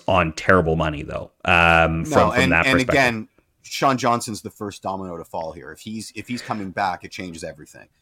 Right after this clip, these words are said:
Speaker 1: Exactly.
Speaker 2: If
Speaker 1: If
Speaker 2: he's
Speaker 1: he's
Speaker 2: gone,
Speaker 1: not coming back,
Speaker 2: then
Speaker 1: then
Speaker 2: that's our, that's our one and two right there.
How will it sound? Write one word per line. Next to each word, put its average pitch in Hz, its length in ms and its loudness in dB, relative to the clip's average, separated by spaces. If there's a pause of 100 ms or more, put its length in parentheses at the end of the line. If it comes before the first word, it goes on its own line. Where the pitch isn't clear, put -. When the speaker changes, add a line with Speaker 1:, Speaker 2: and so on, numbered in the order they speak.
(160)
Speaker 1:
Exactly. 127 500 6
Speaker 2:
If 101 60 4
Speaker 1:
If 101 60 2
Speaker 2:
he's 123 120 4
Speaker 1:
he's 95 100 0
Speaker 2:
gone, 135 120 6
Speaker 1:
not 117 320 8
coming 85 220 -2
back, 80 320 2
Speaker 2:
then 82 120 4
Speaker 1:
then 78 100 0
Speaker 2:
that's 117 240 -2
our, 117 240 -2
that's 123 240 -2
our 117 100 0
one 107 220 -2
and 98 100 -10
two 101 200 -8
right 80 260 -14
there. - 180 -18